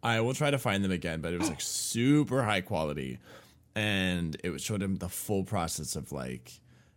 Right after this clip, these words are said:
cleaning it up, trimming it, shaping it, uh, like, like, everything. It was, like, a long, intense, like, forty minute video. And it was just, like, pure,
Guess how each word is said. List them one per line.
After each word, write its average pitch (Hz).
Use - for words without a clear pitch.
cleaning 117
it 104
up, 101
trimming 107
it, 98
shaping 101
it, -
uh, 73
like, 85
like, 127
everything. 98
It 76
was, 104
like, 107
a 107
long, 104
intense, 117
like, 98
forty 110
minute 95
video. 62
And 90
it 85
was 87
just, -
like, 78
pure, 85